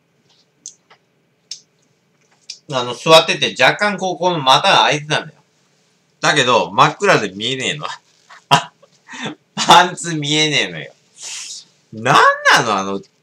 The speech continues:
ギリギリのあの、白いのが見えないんですよね。あれなんなの？う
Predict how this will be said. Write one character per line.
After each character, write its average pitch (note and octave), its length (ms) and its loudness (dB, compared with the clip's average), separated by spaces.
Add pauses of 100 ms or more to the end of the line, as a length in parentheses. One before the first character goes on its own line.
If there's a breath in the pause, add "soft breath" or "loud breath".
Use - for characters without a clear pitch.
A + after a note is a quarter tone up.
(840)
ギ B2 300 -8
リ D#3 160 0
ギ D#3 80 -6
リ E3 140 -4
の A#2+ 160 0
あ F#2+ 80 -2
の、 F#2+ 240 -10
白 G#3+ 400 -2
い G#3 40 -2
の C#3 120 -2
が G#2 80 -2
見 A#2+ 260 -6
え G3+ 40 -6
な F#3+ 120 0
い A2 60 2
ん - 40 -6
で - 80 -20
す D#2 120 -20
よ - 80 -20
ね。 - 60 -20
あ - 120 -16
れ F#2 80 -16
な G#2 240 -6
ん F#3+ 60 -16
な A2+ 100 -8
の？ F#2 80 -12
う F2+ 80 -18